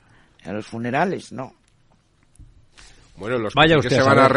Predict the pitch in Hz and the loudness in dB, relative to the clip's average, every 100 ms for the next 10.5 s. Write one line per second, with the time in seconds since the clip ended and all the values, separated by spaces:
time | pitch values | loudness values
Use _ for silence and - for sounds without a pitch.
0 | 135 127 127 117 113 117 135 123 98 95 | 2 2 -2 -2 0 0 -2 -4 -6 -6
1 | 101 104 98 95 98 98 101 113 110 - | -6 -4 -4 -6 -6 -8 -6 -6 -6 -8
2 | 95 98 98 101 95 90 80 - 85 82 | -6 -6 -4 -6 -4 -6 -8 -10 -10 -10
3 | - 80 80 92 87 80 - 85 85 85 | -10 -12 -12 -12 -10 -10 -10 -10 -10 -8
4 | 92 90 123 - - - - - - 67 | -8 -8 -10 -16 -20 -20 -20 -20 -16 -14
5 | 65 - 69 73 80 78 80 95 104 98 | -14 -16 -16 -14 -12 -10 -6 -6 -8 -12
6 | 78 78 - 85 90 87 85 80 71 - | -12 -12 -10 -10 -10 -10 -8 -8 -10 -18
7 | _ _ - 73 73 71 78 76 90 85 | _ _ -18 -14 -14 -14 -12 -10 -10 -10
8 | 80 - 92 90 98 98 - 82 82 - | -12 -8 -8 -6 -6 -8 -8 -8 -8 -8
9 | 98 - 82 85 98 80 76 76 73 73 | -10 -6 -6 -4 -4 -4 -6 -6 -6 -6
10 | 73 85 110 151 262 | -8 -2 0 2 -2